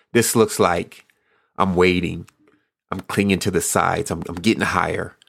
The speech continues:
I'm asking for more rain while I'm thinking how awesome it would be to get to the top of that hole. I'm locked in on the goal of, of getting to that grass up there.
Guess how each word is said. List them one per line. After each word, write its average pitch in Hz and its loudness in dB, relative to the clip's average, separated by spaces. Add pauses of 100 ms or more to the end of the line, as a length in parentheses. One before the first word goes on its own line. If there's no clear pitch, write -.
(140)
I'm 85 -4
asking 92 0
for - -2
more 90 2
rain 85 -4 (240)
while 95 4
I'm 87 0
thinking 101 -4 (340)
how 92 -2
awesome 113 2
it 85 -2
would 85 -6
be 92 -12 (280)
to - -14
get - -2
to 101 -2
the 90 2
top - -2
of 87 -6
that 87 -6
hole. 101 -6 (360)
I'm 98 0
locked 104 0
in 127 2
on 92 2
the 85 -2
goal 107 2
of, 85 -4
of - -14
getting 101 -2
to - -4
that 90 -4
grass 98 -2
up 87 -10
there. - -14